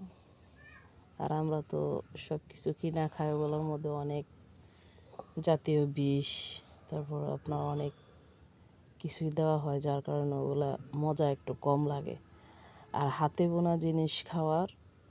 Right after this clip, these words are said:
খেতে থেকে তুইলা খাওয়ার মজাই হচ্ছে অন্যরকম, ঠিক আছে?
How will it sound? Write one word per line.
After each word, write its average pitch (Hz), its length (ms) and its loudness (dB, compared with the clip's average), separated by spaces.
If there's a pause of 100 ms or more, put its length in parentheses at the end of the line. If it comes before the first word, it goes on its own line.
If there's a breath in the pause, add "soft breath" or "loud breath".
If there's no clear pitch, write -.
(340)
খেতে 165 340 0
থেকে 160 340 2
তুইলা 160 280 2
খাওয়ার 156 280 -2
মজাই 156 380 4
হচ্ছে 151 360 -2
অন্যরকম, 139 640 0 (280)
ঠিক 165 200 0
আছে? 175 300 -2